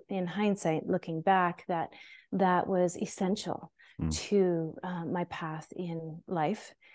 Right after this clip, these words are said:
Speaker 1: and spiritual life, creative life, that to go through some of these deeper, darker experiences allow us then to, you know, see it in a much more expanded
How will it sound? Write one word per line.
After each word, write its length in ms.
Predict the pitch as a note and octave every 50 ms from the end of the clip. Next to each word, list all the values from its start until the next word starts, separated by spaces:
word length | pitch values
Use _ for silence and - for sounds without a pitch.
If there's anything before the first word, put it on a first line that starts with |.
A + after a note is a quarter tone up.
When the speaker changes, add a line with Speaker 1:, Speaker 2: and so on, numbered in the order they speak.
| - - _ _
Speaker 1:
and 240 | G3 F3+ F3 F3 - _ _ _ _ _
spiritual 640 | - - - - - F3 E3+ E3+ E3+ - - F#3+ F3+
life, 300 | F3+ F3 F3 F#3+ G3+ - - - _ _ _ _ _ _ _ _ _ _
creative 640 | - - - G3+ F#3+ F3 E3 E3 E3 E3 E3+ E3+ -
life, 340 | F3+ E3+ E3+ E3+ F#3+ G3+ - - - _ _ _ _ _
that 260 | - F3+ F3+ F3 - -
to 80 | - G#3+
go 280 | F#3 - G#3 G#3+ A#3+
through 400 | A#3 - - - A3 A3 G#3+ F3+
some 260 | - - - G#3+ G3+
of 140 | G3 F3+ -
these 260 | - F#3 F3 E3+ - - _ _ _ _ _ _ _ _ -
deeper, 260 | G#3+ G#3+ G#3+ G#3 F3+
darker 460 | E3+ - F#3 F#3 F#3+ F#3 - F3+ E3+
experiences 1040 | - - - - - - G3+ G3 G3+ G3+ G3 E3+ - - F3 E3 D#3+ E3 - - - _ _ _ _ _ _ _ _ _ _ _ _
allow 560 | F#3+ F#3+ F#3 F#3 F#3 F#3 F#3+ F#3+ G3 G3 F#3+
us 200 | F#3+ F3+ - -
then 320 | - G3 F3+ F3 F3 F3
to, 440 | E3 - - F3+ F3+ E3+ E3+ C#3+ - _ _ _
you 160 | - G3+ F#3
know, 160 | F3 F3 F3 E3
see 460 | - - - - - A#3+ A#3+ A#3 G#3+
it 120 | F3 E3 D#3+
in 100 | E3+ E3+
a 40 | D#3+
much 360 | E3 F#3 G#3+ A3+ A3 - -
more 160 | F#3 E3+ D#3+
expanded 600 | E3+ - - - - E3 D#3+ D#3+ D#3+ D#3 D3+ -